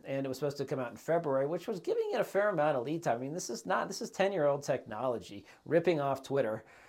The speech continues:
I mean, Parler managed to do it seemingly pretty quickly, uh, but they've delayed. That went to a,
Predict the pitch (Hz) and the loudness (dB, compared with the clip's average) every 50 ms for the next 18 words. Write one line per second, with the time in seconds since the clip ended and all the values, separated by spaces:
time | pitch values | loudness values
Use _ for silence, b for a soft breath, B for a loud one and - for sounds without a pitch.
0 | b b b - 143 127 117 - - 160 165 185 202 175 139 117 117 110 110 113 | b b b -6 -4 -4 -4 0 4 6 8 8 8 6 4 2 -2 -6 -6 -8
1 | 113 110 - - 127 110 110 107 113 - - 135 123 120 113 110 110 110 - 135 | -10 -12 -10 -10 -8 -6 -6 -6 -8 -6 -6 -6 -6 -6 -8 -10 -10 -8 -6 -6
2 | 120 110 - - 156 165 165 143 127 123 131 127 - b b b b b b - | -6 -4 0 2 2 2 4 2 0 0 0 -2 -4 b b b b b b -2
3 | - 147 147 143 143 143 139 160 156 156 165 165 165 165 151 139 156 151 143 147 | 0 2 2 2 2 2 2 0 2 6 8 8 8 8 6 4 0 0 2 4
4 | 151 156 156 156 151 147 147 127 127 139 143 135 - 143 131 123 117 | 6 6 6 4 4 2 2 2 0 -2 -2 -2 0 0 0 0 0